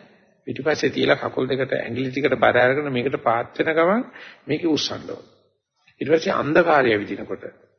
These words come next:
කකුලෙන් තමයි ඔක්කොම ගන්නෙ. ටෝච් එක නිවන කරන්න. ඒක කියන්නේ නියුරොබික්ස් කියලා. නියුරොබික්ස් කියලා කියන්නේ සර්පෙක් කන්න නගින තියෙනවා, කමන්නේ වෙදාට කියලා තියෙනවා, කෑවොත් කෑ ගහන්නම් කියලා.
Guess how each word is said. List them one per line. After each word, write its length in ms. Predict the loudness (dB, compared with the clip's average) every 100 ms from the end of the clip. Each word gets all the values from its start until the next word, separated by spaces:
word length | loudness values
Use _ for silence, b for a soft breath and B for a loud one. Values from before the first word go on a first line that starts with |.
| _ _ -18
කකුලෙන් 420 | -14 -4 -2 -2
තමයි 200 | -2 -2
ඔක්කොම 360 | -2 2 4 4
ගන්නෙ. 340 | 0 -6 -14 -20 -20 _ _ _ _ -2
ටෝච් 200 | 0 0
එක 100 | -2
නිවන 300 | -4 0 0
කරන්න. 320 | 0 -4 -6 -10 -20 _ _ _ _ _ _ _
ඒක 100 | -8
කියන්නේ 340 | -4 -4 -4 -8 -8
නියුරොබික්ස් 640 | 2 4 6 4 2 0
කියලා. 260 | -4 -4 -4
නියුරොබික්ස් 500 | -2 0 2 0 -2
කියලා 180 | -6 -2
කියන්නේ 380 | -2 0 -2 -2 -6 -20 B B B _ -20 -20 -16
සර්පෙක් 520 | -2 -2 0 -2 -2
කන්න 300 | -2 -2 -2
නගින 240 | -2 -2
තියෙනවා, 320 | -2 -2 -2 -2
කමන්නේ 340 | -2 -2 -2
වෙදාට 320 | 0 2 2
කියලා 300 | 2 0 -2
තියෙනවා, 280 | -2 -2 -2
කෑවොත් 300 | 0 0 -2
කෑ 200 | 0 0
ගහන්නම් 340 | 0 0 -2 -4
කියලා. 280 | -6 -10